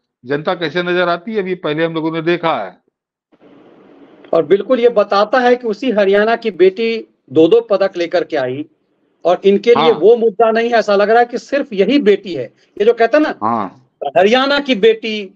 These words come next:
Speaker 2: भारत की बेटी, तो मतलब भारत में और बेटियां खत्म हो गई है, सिर्फ यही एक बेटी बची हुई है। और ये
Speaker 1: न-,
Speaker 2: जो
Speaker 1: नहीं।
Speaker 2: नाक, एक तरह से कायदे से कहीं तो इसने नाक कटवाया देश का है, इसने
Speaker 1: नाक
Speaker 2: कायदे से
Speaker 1: कटवाई है।
Speaker 2: देश नाक कटवाया। इसको, इसको तो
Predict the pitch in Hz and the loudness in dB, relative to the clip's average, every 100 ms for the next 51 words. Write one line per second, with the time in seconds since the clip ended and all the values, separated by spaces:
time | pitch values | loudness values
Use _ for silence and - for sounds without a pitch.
0 | _ _ - 156 208 196 190 262 190 214 | _ _ -12 -2 2 2 0 -4 0 2
1 | 208 214 202 190 _ - 180 190 240 240 | 0 -4 -8 -8 _ -14 -4 0 0 -2
2 | - 185 240 233 220 226 175 196 190 240 | -2 2 2 2 2 2 4 2 2 -2
3 | 202 202 208 220 220 220 277 294 _ _ | 0 -2 0 2 4 4 4 0 _ _
4 | - 240 247 220 240 214 196 190 196 175 | -2 -2 2 2 2 2 2 0 -2 -4
5 | 180 175 170 160 196 226 _ _ - 175 | -4 -8 -2 0 0 -2 _ _ -4 -2
6 | 165 135 277 285 262 156 208 160 214 294 | 0 2 2 4 2 2 0 0 0 2
7 | 370 349 285 262 262 214 240 294 294 294 | 0 0 0 2 0 2 2 2 0 0
8 | 294 302 254 254 320 359 349 233 214 170 | 0 0 2 2 0 0 2 2 2 2
9 | 170 - 135 110 90 _ _ _ _ _ | 2 2 -4 -6 -10 _ _ _ _ _
10 | 107 117 156 - 165 180 143 185 202 262 | -4 2 2 2 0 2 0 2 2 2
11 | - 160 175 285 285 226 202 220 208 269 | -4 -4 0 0 0 0 2 0 2 0
12 | 262 - - 330 | 0 -2 0 2